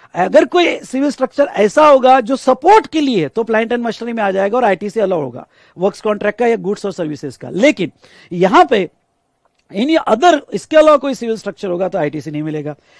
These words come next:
टेलीकम्युनिकेशन टावर के लिए आपने, टेलीकम्युनिकेशन टावर plant and machinery नहीं माना जाएगा, इसलिए उसके लिए आपने वर्क्स कॉन्ट्रैक्ट या कोई भी गुड्स और सर्विसेज खरीदी होगी तो आईटीसी नहीं मिलेगा। पाइपलाइन लेड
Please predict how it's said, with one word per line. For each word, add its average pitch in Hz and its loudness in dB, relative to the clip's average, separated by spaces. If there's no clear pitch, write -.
टेलीकम्युनिकेशन 330 2
टावर 233 2
के 190 -6
लिए 202 0
आपने, 180 -2
टेलीकम्युनिकेशन 240 -6
टावर 214 0
plant 196 -8
and 202 -10
machinery 190 -10
नहीं 180 -10
माना 170 -8
जाएगा, 160 -8
इसलिए 240 -4
उसके - -12
लिए 269 -2
आपने 214 -2
वर्क्स 196 -4
कॉन्ट्रैक्ट 220 -10
या 240 -14
कोई 381 6
भी 370 4
गुड्स 247 -8
और 220 -6
सर्विसेज 175 -12
खरीदी 156 -12
होगी 165 -10
तो 185 -6
आईटीसी 170 -4
नहीं 175 -10
मिलेगा। 160 -12
पाइपलाइन 285 2
लेड 269 2